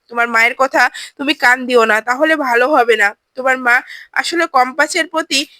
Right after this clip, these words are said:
এতটাই ক্ষিপ্ত হয়ে গেছে যে ওর ব্যাপারে যে যাই বলুক সে কখনোই বিশ্বাস করবে না, তাই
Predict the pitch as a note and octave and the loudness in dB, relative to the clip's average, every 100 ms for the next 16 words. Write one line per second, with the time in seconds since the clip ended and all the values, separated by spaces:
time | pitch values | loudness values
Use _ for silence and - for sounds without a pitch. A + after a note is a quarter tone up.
0 | - C#4 C#4+ E4 F#4+ F#4 D4+ - - F4+ | -6 -4 -4 -2 -2 -2 -10 -10 -4 0
1 | F4 E4+ E4 - D4+ C4+ D#4+ D4+ - C#4 | 2 2 -2 0 0 0 0 -2 2 2
2 | D#4 F4 - C4 D4 E4 E4 D#4 - A#3 | 2 0 -10 -2 0 0 -2 -4 -10 -2
3 | C#4+ C#4+ C4+ D4+ F4 F4 C#4 C4+ _ _ | -2 0 0 -2 0 0 0 -4 _ _
4 | _ _ - - - A#3 A#3+ D4 E4+ A#3 | _ _ -8 -6 -2 -4 -4 -8 -6 -6
5 | A#3+ A#3+ C4 - A#3 G#3 G#3 G3+ G3+ - | -6 -4 -4 -4 -4 -2 -2 -2 -4 -12
6 | - - A#3+ | -10 -2 0